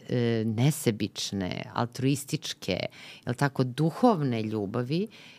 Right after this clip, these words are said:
koje u, e, tokom Grčke, odnosno antičkog doba i u ranom hrišćanstvu imala jedan naziv koji ja mnogo volim, agape.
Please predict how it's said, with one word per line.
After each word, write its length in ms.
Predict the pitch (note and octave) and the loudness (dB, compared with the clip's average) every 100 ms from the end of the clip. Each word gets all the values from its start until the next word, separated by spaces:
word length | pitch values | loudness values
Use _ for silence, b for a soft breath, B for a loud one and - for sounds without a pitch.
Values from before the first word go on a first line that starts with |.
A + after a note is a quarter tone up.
| B | B
koje 340 | - C3+ C3 A#2+ | 2 4 4 2
u, 260 | C3 B2 B2 A#2+ G#2+ b b _ - | -2 0 0 0 -2 b b _ -8
e, 440 | A#2 A2 G#2 G2+ G2 C3+ B2 - | -4 -2 -2 -2 -4 -8 -14 -10
tokom 540 | - F2+ G#2+ G2 - - - - | -8 -6 -4 -4 -4 -10 -14 -12
Grčke, 760 | A#2 A2+ - - - F#3+ G#3 - | -6 -6 -6 -8 0 0 0 -4
odnosno 320 | - F#3+ - G#2+ | -6 -8 -6 -4
antičkog 440 | A#2+ D#3+ - - | -4 -6 -10 -6
doba 400 | C#3 D#3+ C#3 D3+ | 0 0 2 0
i 100 | B2+ | 0
u 60 | A2 | 0
ranom 300 | B2+ F3 F3 | 0 0 0
hrišćanstvu 800 | F3 E3 - A#2 A#2+ B2 - D3 B B B B | -4 -6 -2 0 -2 -4 -8 -10 B B B B
imala 380 | A#2+ C#3 D3 C#3+ | -2 2 2 2
jedan 300 | A#2+ B2 B2 | 0 0 0
naziv 340 | A#2+ B2 B2 | 0 -2 -4
koji 160 | B2 A#2 | -6 -4
ja 60 | A#2+ | -2
mnogo 280 | A#2+ A#2 | -4 -4
volim, 320 | G#2+ G#2+ G#2+ G#2 | -6 -4 -4 -6
agape. 500 | - C2+ A#1 - - | -6 -4 -4 -8 -14